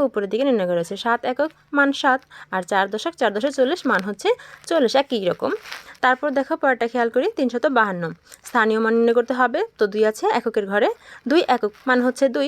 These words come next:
সমান দুই লেখা হয়েছে। তারপর পাঁচ আছে দশকের ঘরে, একক, এরপর দশক, এরপর তো শতক, তাই না? তো পাঁচ আছে শতকে-, দশকের ঘরে, হুম, পাঁচ দশক মানে পঞ্চাশ, ঠিক আছে? তো পাঁচ দশক, এর মান হচ্ছে পঞ্চাশ,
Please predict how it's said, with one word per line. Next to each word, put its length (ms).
সমান 320
দুই 120
লেখা 220
হয়েছে। 260
তারপর 360
পাঁচ 260
আছে 200
দশকের 360
ঘরে, 120
একক, 240
এরপর 300
দশক, 440
এরপর 340
তো 80
শতক, 380
তাই 140
না? 120
তো 100
পাঁচ 320
আছে 320
শতকে-, 540
দশকের 400
ঘরে, 220
হুম, 220
পাঁচ 200
দশক 160
মানে 200
পঞ্চাশ, 360
ঠিক 140
আছে? 160
তো 80
পাঁচ 300
দশক, 400
এর 100
মান 180
হচ্ছে 260
পঞ্চাশ, 420